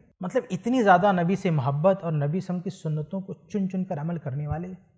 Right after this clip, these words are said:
अब्दुल्ला बिन उमर रज़ी अल्लाह तआला अन्हु, इन्होंने किसी का साथ नहीं दिया। सुन्नतों के इतने बड़े शौकीन सहाबी, खलीफे दोम के साहबजादे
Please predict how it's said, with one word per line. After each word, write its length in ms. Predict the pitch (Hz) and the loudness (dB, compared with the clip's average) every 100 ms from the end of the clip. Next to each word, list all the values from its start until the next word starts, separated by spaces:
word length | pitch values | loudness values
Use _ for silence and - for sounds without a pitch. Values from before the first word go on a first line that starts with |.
| - | -8
अब्दुल्ला 420 | 139 143 170 160 | -6 -2 0 0
बिन 160 | 143 156 | -2 -2
उमर 200 | 170 147 | -2 -2
रज़ी 200 | 131 151 | -2 -2
अल्लाह 240 | 139 127 | -2 -4
तआला 240 | 120 127 131 | -6 -10 -8
अन्हु, 200 | 143 - - _ _ _ _ _ _ _ _ _ _ _ _ _ _ _ _ _ - | -10 -12 -20 _ _ _ _ _ _ _ _ _ _ _ _ _ _ _ _ _ -8
इन्होंने 260 | 180 202 214 | -6 -4 -6
किसी 240 | 165 214 | -6 -4
का 100 | 202 | -4
साथ 220 | - 156 143 | -2 -2 -2
नहीं 140 | 117 | -4
दिया। 180 | 117 113 - - - _ _ _ _ _ _ _ _ _ _ _ _ _ _ _ _ _ - | -6 -12 -18 -20 -20 _ _ _ _ _ _ _ _ _ _ _ _ _ _ _ _ _ -4
सुन्नतों 440 | 196 220 240 294 | 2 4 8 6
के 100 | 277 | 6
इतने 260 | 254 277 285 | 6 6 8
बड़े 180 | 277 269 | 8 10
शौकीन 400 | 262 247 277 277 | 8 8 6 4
सहाबी, 560 | 254 226 226 226 294 226 | 8 10 10 8 6 4
खलीफे 840 | - 220 247 214 262 285 311 320 320 - - _ - _ _ _ - | 6 6 6 6 10 12 12 12 8 -4 -20 _ -20 _ _ _ 2
दोम 360 | 143 247 320 294 | 10 12 12 10
के 140 | 294 | 8
साहबजादे 760 | 285 240 262 233 254 269 302 | 10 12 12 12 12 12 12